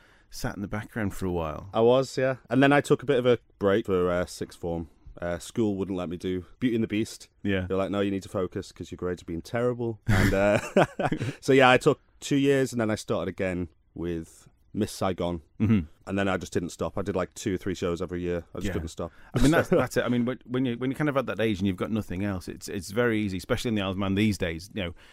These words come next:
Speaker 1: there are so many shows on that you can literally go from show to show to show to show to show and, you know, literally
Speaker 2: Yeah,
Speaker 1: have,
Speaker 2: it's
Speaker 1: like,
Speaker 2: amazing.
Speaker 1: a week off between.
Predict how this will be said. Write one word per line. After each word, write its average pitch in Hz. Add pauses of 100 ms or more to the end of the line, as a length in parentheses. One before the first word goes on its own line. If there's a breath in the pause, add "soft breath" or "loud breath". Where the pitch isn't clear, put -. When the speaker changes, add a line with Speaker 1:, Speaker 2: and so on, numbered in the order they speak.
(140 soft breath)
Speaker 1:
there 110
are 104
so 127
many 107
shows 101
on 98
that 95
you 104
can 117
literally 95
go 92
from 90
show 95
to -
show 90
to 82
show 90
to -
show 90
to 82
show 87
and, 85
you 92
know, 85
literally 101
Speaker 2:
Yeah, 120
Speaker 1:
have, 95
Speaker 2:
it's 85
Speaker 1:
like, 90
Speaker 2:
amazing. 127
Speaker 1:
a 95
week 92
off 92
between. 90